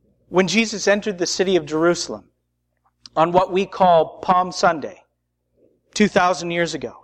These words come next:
It was just a mere five days before his crucifixion. It was a week before his resurrection. How did he enter the city? He found that colt of a donkey, and this is what the Bible says.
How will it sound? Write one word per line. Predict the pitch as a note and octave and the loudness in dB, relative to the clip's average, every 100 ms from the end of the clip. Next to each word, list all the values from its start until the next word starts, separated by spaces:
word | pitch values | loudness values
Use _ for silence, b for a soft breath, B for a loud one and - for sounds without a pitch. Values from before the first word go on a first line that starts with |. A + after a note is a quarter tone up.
| - | -4
It | |
was | E3 - | -4 0
just | F#3+ - - b b | -2 -2 -18 b b
a | - | -4
mere | F#3+ F#3 | 0 0
five | - G#3 G#3+ A3 F#3+ | 0 0 2 0 2
days | G#3 G#3+ | 2 2
before | F3+ F3 - G3+ | -2 -6 2 2
his | F3+ F3+ | 2 -4
crucifixion. | - G#3 F#3+ - G3+ - G3+ | -4 -4 -4 -2 -2 0 0
It | F3+ D#3 | 2 0
was | C#3+ | 0
a | |
week | C#3+ F#3+ G#3 | -2 -2 -2
before | - F#3 G3+ | -2 0 2
his | F#3 E3+ | 0 0
resurrection. | F3 E3 D#3+ D3+ - A2 _ b b b | -2 0 0 0 -2 -14 _ b b b
How | - G3 | 0 2
did | G#3 G3 | 2 -2
he | G#3 - | -6 -6
enter | F3+ - | -6 -6
the | D#3+ | -6
city? | D#3 - D3+ G#2 _ _ _ _ _ _ _ _ _ _ _ _ | -4 0 -2 -4 _ _ _ _ _ _ _ _ _ _ _ _
He | - | -4
found | F#3 - G3+ G#3 G3+ F3 | -4 0 0 2 0 0
that | F3 D#3+ D#3 - - - _ | 0 2 0 -6 -20 -20 _
colt | - G3 G3+ | -2 0 2
of | F3+ | 0
a | E3 | 2
donkey, | F3+ F#3+ - A#3 - _ _ _ - | 2 0 -4 -10 -12 _ _ _ -4
and | E3+ | -2
this | G3+ | -2
is | G3+ F#3 | -2 0
what | G3 | 0
the | F3+ | 0
Bible | E3 F3 F3 | 2 2 0
says. | E3+ F3+ E3+ B2 - - | -2 2 2 0 -6 -12